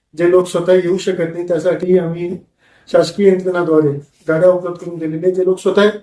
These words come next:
चालून येऊ शकत नाही त्यासाठी उभं उपलब्ध करून दिलेली आहे. शेवटी आमचा उद्देश आहे की लोकांना एकदम चांगल्या पद्धतीने खूप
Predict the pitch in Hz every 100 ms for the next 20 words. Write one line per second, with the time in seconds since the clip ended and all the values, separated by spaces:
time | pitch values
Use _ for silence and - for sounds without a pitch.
0 | _ _ 190 185 190 180 170 156 156 185
1 | 175 156 170 170 170 170 160 170 156 160
2 | 165 156 151 151 147 143 - _ _ _
3 | _ _ _ _ _ _ - 185 175 196
4 | 196 196 185 180 180 196 185 185 202 196
5 | 196 196 - _ 165 165 175 180 165 175
6 | 190 190 196 _ - 175 170 190 190 175
7 | 170 190 190 190 - 202